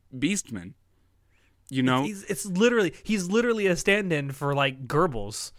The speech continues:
Speaker 2: <laughs>
Speaker 1: Pretty much, and, and I don't get it. It's, it feels so kind of, I don't know, lazy. And then we get the fights in between him and Shiro, and it just feels kind of,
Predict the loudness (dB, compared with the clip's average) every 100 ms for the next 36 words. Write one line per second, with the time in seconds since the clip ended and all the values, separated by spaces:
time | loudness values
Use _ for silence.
0 | -16 -16 -14 -20 -20 _ -20 -12 -2 2
1 | 4 4 4 2 -2 -2 -4 -2 0 0
2 | 0 0 0 2 2 2 -4 -10 -20 -20
3 | -20 -20 -16 -14 -16 -18 _ _ -12 -10
4 | -2 2 2 0 0 2 2 0 -4 -4
5 | -2 -2 -2 -6 -16 _ _ _ _ _
6 | _ _ -6 -4 -4 -4 -6 2 4 4
7 | 0 -2 0 0 4 4 4 4 2 2
8 | 0 2 2 2 -2 -2 0 2 2 2
9 | 0 0 0 0 -2 -2 -6 -4 -4 -6
10 | -8 -8 -6 -8 -10